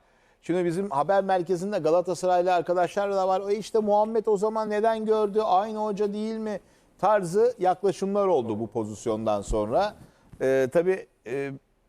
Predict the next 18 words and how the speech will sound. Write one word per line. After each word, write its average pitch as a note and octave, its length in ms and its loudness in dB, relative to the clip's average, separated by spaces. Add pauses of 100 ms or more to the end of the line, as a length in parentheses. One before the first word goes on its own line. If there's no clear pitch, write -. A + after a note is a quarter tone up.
benzer D3 720 0 (180)
ya A#2+ 140 -2
da A#2+ 160 -2
benzer C3+ 320 0
olduğunu C#3+ 440 0
düşündüğü B2+ 500 -2
pozisyonlar B2+ 600 -2
olunca D#3 580 0 (480)
futbol B2+ 300 -2
severlerin B2 600 0
hemen A3 360 0 (320)
"O A3+ 180 4
hoca, E3+ 340 2 (100)
aynı G#3 300 2
hoca F3+ 400 2
neden G#3+ 400 0
yok?" D#3 400 -2
gibi, A#3 360 -2